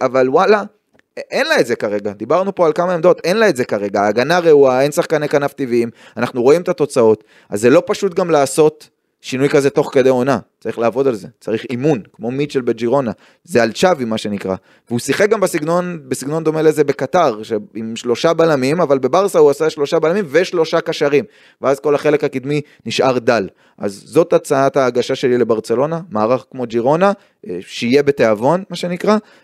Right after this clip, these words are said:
אה, אהבתם, התחברתם, או שאתם רואים את זה אחרת?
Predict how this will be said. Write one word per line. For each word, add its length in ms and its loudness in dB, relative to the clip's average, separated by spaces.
אה, 120 2
אהבתם, 400 -2
התחברתם, 640 0
או 80 -2
שאתם 600 4
רואים 220 -2
את 60 -6
זה 100 4
אחרת? 380 -8